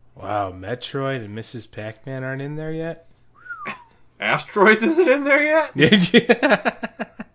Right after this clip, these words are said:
Speaker 2: I mean,
Speaker 1: I mean
Speaker 2: Minecraft's gonna be in there, but I think it's still too early.
Speaker 1: And
Speaker 2: But
Speaker 1: D D R and Call of Duty, yeah, they, they need to wait.
Speaker 2: I mean, cod did change, kind of made video games mainstream.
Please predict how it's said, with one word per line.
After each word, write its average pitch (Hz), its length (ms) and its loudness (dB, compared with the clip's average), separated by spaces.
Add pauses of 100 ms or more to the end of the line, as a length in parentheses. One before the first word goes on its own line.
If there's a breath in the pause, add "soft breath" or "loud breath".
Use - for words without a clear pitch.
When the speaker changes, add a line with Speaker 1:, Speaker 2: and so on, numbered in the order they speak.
(640 loud breath)
Speaker 2:
I 127 60 -2
mean, 135 200 -2
Speaker 1:
I 202 160 10
mean 127 80 0
Speaker 2:
Minecraft's 127 300 4
gonna 165 320 8
be 113 160 -2
in 110 100 -4
there, 113 180 -2
but 113 140 -4
I 110 80 -2
think 123 200 -4
it's - 80 -12
still 123 200 -10
too 113 240 -6
early. 120 520 -2 (1200 soft breath)
Speaker 1:
And 113 180 -10
Speaker 2:
But 95 280 -6
Speaker 1:
D 147 160 -2
D 131 200 0
R 117 340 4
and 110 160 -4
Call 110 220 -2
of 107 60 -6
Duty, 104 300 -6
yeah, 104 120 -8
they, 104 180 -8
they 113 180 -12
need 104 160 -14
to 98 80 -12
wait. 98 300 -14 (380)
Speaker 2:
I - 60 -16
mean, 110 180 -8
cod 123 300 0
did 101 180 -8
change, 90 540 -10
kind 98 180 -8
of 85 180 -14 (260)
made 104 420 -8
video 101 240 -6
games 92 340 -12
mainstream. 92 580 -14